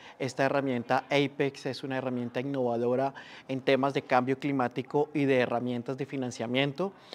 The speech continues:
El caso de Medellín es muy particular por diferentes motivos. El primero, porque es la primera ciudad en Latinoamérica que tiene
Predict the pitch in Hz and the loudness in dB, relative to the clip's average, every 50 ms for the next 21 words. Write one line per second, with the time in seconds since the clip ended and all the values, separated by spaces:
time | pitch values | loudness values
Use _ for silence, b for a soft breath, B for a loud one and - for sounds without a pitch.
0 | B B B B 135 - 143 135 123 151 147 147 151 147 143 139 127 131 131 135 | B B B B -2 0 2 2 2 2 0 0 0 0 -2 -2 -2 -2 -2 -2
1 | 135 139 147 - 147 127 131 143 143 139 - 135 - - 135 - 147 135 127 120 | -2 -2 -4 -4 -6 -4 -4 -4 -2 0 0 -2 -2 -2 -4 -2 0 2 2 2
2 | 120 - 139 131 131 143 131 - 127 120 120 120 120 - 135 131 143 131 - - | 0 0 -4 -4 -2 -2 -2 0 0 0 0 0 -2 -4 -4 -2 -2 -2 -2 0
3 | 139 139 147 170 160 - B B B B B 135 135 135 - 135 135 131 131 139 | 0 0 0 0 -4 -6 B B B B B 0 0 2 2 2 4 4 6 6
4 | 160 175 170 - 156 - 143 123 120 131 131 - - 147 139 135 135 131 131 131 | 4 4 2 -2 -4 -2 -2 -2 0 0 -2 -2 -2 -4 -2 -2 0 2 2 4
5 | 131 135 139 139 135 - - - 131 123 131 131 139 - - - 160 151 143 - | 6 6 4 4 2 -2 -4 -2 2 8 10 10 10 8 6 0 -2 -2 -2 -2
6 | 143 135 131 120 113 117 123 123 131 127 - 143 139 - 139 123 - - 135 139 | -2 -4 -2 -2 0 2 2 2 2 0 -2 -4 -4 -4 -6 -8 -4 0 2 2
7 | 135 131 135 135 147 | 4 2 2 -2 -4